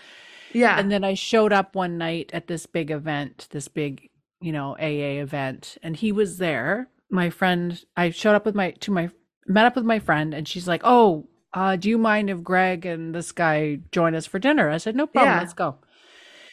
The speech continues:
Speaker 2: It's not out of the ordinary for, like, people to just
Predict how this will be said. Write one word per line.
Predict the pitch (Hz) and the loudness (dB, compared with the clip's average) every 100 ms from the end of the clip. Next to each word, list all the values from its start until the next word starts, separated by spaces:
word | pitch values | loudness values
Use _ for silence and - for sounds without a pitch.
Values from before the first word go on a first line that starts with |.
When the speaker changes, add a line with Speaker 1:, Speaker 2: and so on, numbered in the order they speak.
| - _ | -20 _
Speaker 2:
It's | 240 220 | -2 2
not | 247 277 240 | 4 6 6
out | 226 | 4
of | 220 | 4
the | 202 | 2
ordinary | 180 180 185 185 185 | 2 0 -2 -4 -4
for, | 190 | -4
like, | 165 143 139 _ _ | -2 -2 -6 _ _
people | 165 160 156 | -6 -4 -6
to | 156 | -6
just | 151 147 - | -6 -8 -10